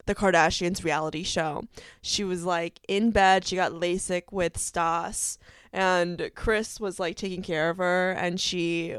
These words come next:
was, like, ringing a bell. It was, like, a whole thing. It was so funny. I even, like, recreated the bell moment on my Instagram. Yeah, she was like, "I am a LASIK eye surgery survivor." It was so funny.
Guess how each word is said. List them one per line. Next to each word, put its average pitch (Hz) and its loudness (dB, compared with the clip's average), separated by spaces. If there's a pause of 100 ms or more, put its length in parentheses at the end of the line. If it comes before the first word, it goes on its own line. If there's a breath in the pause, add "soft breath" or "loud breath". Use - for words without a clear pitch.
(120)
was, 185 -4
like, 170 -4
ringing 214 4
a 233 6
bell. 190 8
It 185 6
was, 190 2
like, 185 0
a 185 4
whole 190 2
thing. 180 0
It 175 -4
was 180 -6
so 180 -2
funny. 180 -2 (240 loud breath)
I - 2
even, 240 2
like, 220 -2
recreated 175 0
the 190 -2
bell 160 2
moment 226 -2
on 220 0
my 185 -2 (360 loud breath)
Instagram. 254 0 (180)
Yeah, 208 8
she 220 4
was 214 4
like, 196 6
"I 214 4
am 208 6
a 202 4
LASIK 190 2
eye 185 -2
surgery 170 0
survivor." 160 0
It 170 -6
was 180 -8
so 165 -6
funny. 180 -8